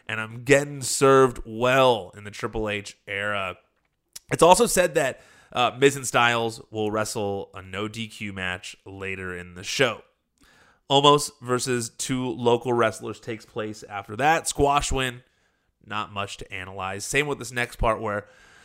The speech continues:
it's, uh, an interview with Riddle is teased for next week, and then a brief backstage segment with Seth Rollins where he talks about being the gatekeeper of W W E and says that Riddle is good at ruining things,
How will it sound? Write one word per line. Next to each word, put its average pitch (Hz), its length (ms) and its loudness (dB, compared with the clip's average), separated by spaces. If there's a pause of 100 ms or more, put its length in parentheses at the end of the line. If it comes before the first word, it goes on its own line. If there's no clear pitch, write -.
(600)
it's, - 260 0
uh, 147 280 4
an 143 100 0
interview 175 340 2
with 147 120 4
Riddle 143 260 10
is 135 120 4
teased 139 400 -6
for - 180 -2
next 120 460 -4
week, 160 440 -2
and 131 140 -4
then 123 300 -6
a 120 100 -10
brief 127 540 -4
backstage 123 560 0
segment 113 320 -2
with 101 100 -10
Seth 104 240 -6
Rollins 104 440 -4
where 101 120 -8
he 95 60 -12
talks - 320 -6
about 98 340 -8
being 113 320 -12
the 95 220 -18
gatekeeper 147 680 2
of 110 160 -4
W 113 360 -2
W 110 320 -4
E 104 120 -4
and 98 140 -10
says 98 360 -4
that 90 140 -10
Riddle 113 300 0
is 104 140 -4
good 147 180 0
at 120 100 -2
ruining 127 440 2
things, 117 460 -4